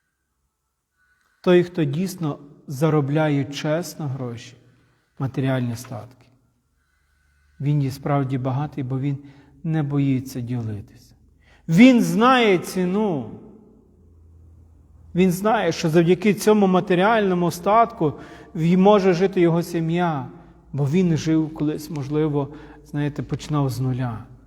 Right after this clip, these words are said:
І коли ця людина бачить, що хтось потребує, то він готовий цим поділитися.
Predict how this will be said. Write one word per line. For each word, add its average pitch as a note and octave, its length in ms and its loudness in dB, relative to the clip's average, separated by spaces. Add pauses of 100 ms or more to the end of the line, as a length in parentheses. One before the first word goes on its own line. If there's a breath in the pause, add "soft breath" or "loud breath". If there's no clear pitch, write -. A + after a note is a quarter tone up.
(340)
І C#3 80 -4
коли E3 260 4
ця D#3+ 220 0
людина D#3+ 380 0
бачить, D3+ 520 0
що C#3+ 180 -8
хтось - 280 -8
потребує, C#3+ 840 -6 (880)
то D3+ 120 -6
він C#3 180 0
готовий C#3 600 -2
цим A2+ 240 -14
поділитися. A2 760 -14